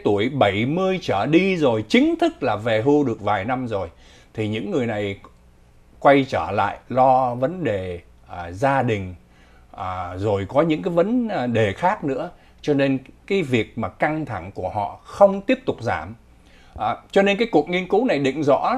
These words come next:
không có nghĩa là tuổi quý vị càng già thì cái tình trạng căng thẳng đời sống nó tiếp tục giảm theo tỷ lệ thuận. Nó giảm theo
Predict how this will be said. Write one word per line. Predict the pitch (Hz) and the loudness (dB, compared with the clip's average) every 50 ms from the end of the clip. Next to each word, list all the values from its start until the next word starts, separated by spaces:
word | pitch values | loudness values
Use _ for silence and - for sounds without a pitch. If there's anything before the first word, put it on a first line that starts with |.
| 269 - | -4 -4
không | - - 226 220 214 | -2 0 0 0 0
có | - 240 247 | 0 2 2
nghĩa | 254 220 190 180 165 214 262 294 285 - - - - | 2 2 0 0 0 0 0 -2 -2 -6 -12 -14 -8
là | 139 139 143 135 139 139 | -4 0 0 2 2 0
tuổi | 139 - - - 131 113 110 117 131 139 135 | -2 -4 -2 0 2 2 4 4 2 2 0
quý | 220 226 | 0 -2
vị | 226 190 151 139 | 2 2 2 2
càng | 135 - - 147 147 143 147 139 | 0 0 0 0 2 0 0 0
già | 123 151 147 143 139 139 135 135 135 - - | 2 2 2 2 2 -2 -4 -6 -8 -4 0
thì | 151 143 139 135 | 2 2 2 2
cái | 131 - 214 214 | 0 0 -4 -2
tình | - - 147 131 131 120 | 0 0 0 2 2 0
trạng | - 143 120 110 120 131 - | 0 -2 -2 -2 -6 -6 -2
căng | - 185 185 185 190 185 175 | -2 0 0 -2 -6 -8 -8
thẳng | - 123 104 98 110 127 139 139 - - - - - - | -6 -6 -6 -6 -6 -6 -8 -8 -10 -16 -20 -20 -10 -2
đời | - 131 131 131 127 127 | 4 6 6 6 6 4
sống | - - 160 202 240 277 294 - _ - - - - _ - - - - | 4 4 4 4 4 -2 -4 -6 _ -20 -20 -20 -20 _ -20 -20 -16 -6
nó | - 180 226 | -2 -2 0
tiếp | - - 294 320 - - | 2 4 4 4 4 2
tục | - - - - | 2 2 2 0
giảm | 127 117 135 117 98 98 120 131 135 - | -2 2 2 2 2 2 -2 -4 -6 -4
theo | 175 202 214 214 208 | -2 0 0 0 -2
tỷ | - - 180 160 101 220 240 | -2 -2 -2 -2 0 2 4
lệ | 151 147 139 - 139 131 | 6 6 6 6 4 2
thuận. | - 160 143 - - 123 - - - - _ - _ _ _ - - - - - - - - - - - | 4 4 4 4 2 -6 -20 -20 -20 -20 _ -20 _ _ _ -20 -20 -20 -20 -20 -20 -20 -20 -16 -8 -2
Nó | 139 160 185 180 226 330 294 | 2 4 6 6 6 6 4
giảm | 175 170 117 107 117 131 135 | 6 6 4 4 4 2 2
theo | - 196 196 | 4 4 4